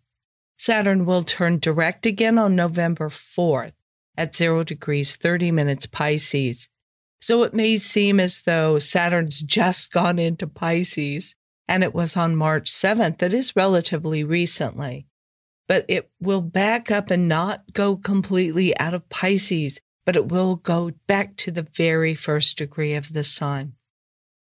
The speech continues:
Now, when Saturn is retrograde, I always think retrogrades give the planet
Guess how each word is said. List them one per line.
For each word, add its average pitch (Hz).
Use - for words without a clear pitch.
Now, 185
when 240
Saturn 226
is 180
retrograde, 147
I 190
always 196
think 175
retrogrades 156
give 180
the 175
planet 165